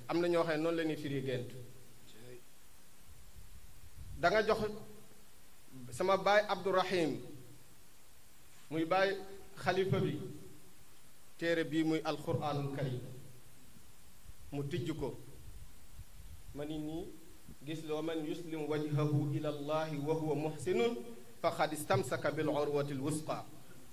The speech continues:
Wa man yuslim, képp koo xamante ni jébbal nga sa xar kanamu xol, ndax nit da nga jàkk-, dana jàkkaarloog yow jaayanteeg yow te fekk gëmu la,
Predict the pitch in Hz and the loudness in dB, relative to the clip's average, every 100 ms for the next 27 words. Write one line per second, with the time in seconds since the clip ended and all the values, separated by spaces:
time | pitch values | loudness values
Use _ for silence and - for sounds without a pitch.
0 | - - - - - - - - - - | -12 -12 -12 -12 -12 -12 -12 -12 -12 -12
1 | - - - - - - - - - - | -12 -12 -12 -12 -12 -12 -12 -12 -12 -12
2 | - - - - - - - - - 143 | -12 -12 -12 -12 -12 -12 -12 -12 -4 4
3 | 170 240 247 214 240 214 208 180 - 247 | 6 8 6 4 2 2 4 4 6 6
4 | 247 220 208 185 190 185 175 185 180 175 | 6 4 6 8 6 4 2 4 4 2
5 | - 220 220 - 214 202 175 190 - - | 6 6 6 4 6 6 6 6 4 -6
6 | - - - - - - - - - - | -10 -12 -12 -12 -12 -12 -12 -12 -12 -12
7 | - - 170 - 190 196 - - 170 165 | -12 -4 -4 0 2 2 0 2 4 4
8 | 156 160 - 156 151 - - - - - | 2 -2 -2 2 2 0 -6 -10 -12 -12
9 | - 135 151 151 151 180 208 208 202 - | -8 -2 0 0 2 0 2 2 0 0
10 | 160 214 202 220 202 214 185 175 175 170 | 0 0 4 4 4 4 4 4 2 2
11 | 151 - - - - - - - - 131 | 0 -2 -8 -12 -12 -12 -12 -12 -12 2
12 | 147 220 254 262 254 247 233 226 214 170 | 10 12 12 12 10 8 8 10 8 8
13 | - 185 190 180 160 147 123 | 2 2 2 2 2 2 0